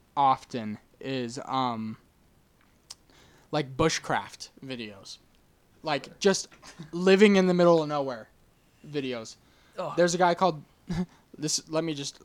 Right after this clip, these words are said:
Speaker 1: I guess we could all just also call this a section of Let Me Put You On, bro. There's a guy, his name's the Wooded Beardsman.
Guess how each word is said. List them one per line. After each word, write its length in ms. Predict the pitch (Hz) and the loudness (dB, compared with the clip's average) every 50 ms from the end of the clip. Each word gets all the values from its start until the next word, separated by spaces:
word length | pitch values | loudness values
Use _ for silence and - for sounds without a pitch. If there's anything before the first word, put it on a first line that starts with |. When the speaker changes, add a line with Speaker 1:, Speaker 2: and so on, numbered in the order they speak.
| - | -16
Speaker 1:
I 80 | - 131 | -14 -12
guess 180 | 127 139 135 | -12 -10 -12
we 60 | - 127 | -12 -12
could 120 | 135 123 | -10 -10
all 240 | 101 120 143 143 139 | -8 -6 -6 -6 -6
just 220 | 131 - - - _ _ _ _ _ _ _ | -8 -14 -18 -20 _ _ _ _ _ _ _
also 240 | 127 139 147 - - | -8 -8 -8 -8 -10
call 200 | - 143 131 127 | -8 -6 -6 -6
this 120 | 120 - | -6 -8
a 80 | 117 113 | -10 -10
section 320 | - 139 127 - - 123 | -10 -10 -10 -10 -10 -12
of 140 | 113 107 123 | -12 -8 -8
Let 100 | 131 127 | -8 -8
Me 80 | 127 120 | -8 -10
Put 220 | - - 117 98 | -10 -10 -10 -8
You 120 | 127 123 123 | -8 -8 -6
On, 260 | 120 120 113 107 110 | -6 -6 -6 -8 -12
bro. 160 | 113 113 131 - _ _ _ _ _ _ _ _ _ _ _ _ _ _ _ _ _ _ - | -16 -18 -20 -20 _ _ _ _ _ _ _ _ _ _ _ _ _ _ _ _ _ _ -12
There's 160 | 151 156 165 | -10 -8 -2
a 40 | 175 | 2
guy, 360 | 185 180 156 139 127 120 - - _ _ _ _ _ _ _ _ _ _ _ _ _ | 2 4 4 2 0 -2 -6 -12 _ _ _ _ _ _ _ _ _ _ _ _ _
his 100 | - 160 | -10 -8
name's 200 | 175 170 165 151 | -6 -6 -6 -4
the 100 | 143 147 | -4 -6
Wooded 420 | 139 143 151 175 196 226 226 165 143 | -6 -2 0 2 2 2 2 2 2
Beardsman. 540 | 160 160 165 160 147 131 123 113 101 98 | 2 2 2 2 0 -2 -8 -10 -10 -12